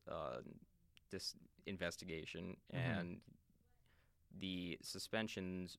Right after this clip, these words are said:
Speaker 1: were of not players, because according to the Wall Street Journal,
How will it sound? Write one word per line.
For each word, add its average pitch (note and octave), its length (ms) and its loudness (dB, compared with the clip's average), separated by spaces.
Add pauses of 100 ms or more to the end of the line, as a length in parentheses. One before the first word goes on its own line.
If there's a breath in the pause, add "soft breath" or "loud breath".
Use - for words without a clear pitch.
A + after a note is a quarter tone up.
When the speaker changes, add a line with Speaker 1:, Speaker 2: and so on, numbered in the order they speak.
(120)
Speaker 1:
were F2+ 520 2 (120)
of F2 260 2 (160)
not G2 360 4
players, G2 520 2
because F2+ 480 0
according A2 440 2
to F#2+ 440 2
the F#2 60 -2
Wall F#2 220 6
Street F2+ 260 -4
Journal, F#2 400 0